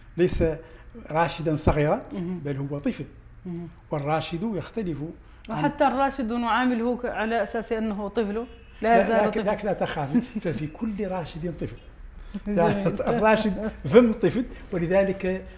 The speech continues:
Speaker 1: الراشد أحيانًا ما تبقى من الطفولة فيه
Speaker 2: مهم.
Speaker 1: يجعله يهتم ب-، بأمور الطف-، الطفولة. الر-، الرسوم متحركة مثلًا
Speaker 2: مم.
Speaker 1: هي معدة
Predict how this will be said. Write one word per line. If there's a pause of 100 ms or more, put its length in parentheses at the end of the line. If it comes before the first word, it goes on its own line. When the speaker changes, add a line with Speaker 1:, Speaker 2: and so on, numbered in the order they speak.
(160)
Speaker 1:
الراشد
أحيانًا
ما
تبقى
من
الطفولة (300)
فيه (180)
Speaker 2:
مهم.
Speaker 1:
يجعله
يهتم (340)
ب-،
بأمور
الطف-،
الطفولة. (300)
الر-،
الرسوم
متحركة (320)
مثلًا (240)
Speaker 2:
مم.
Speaker 1:
هي
معدة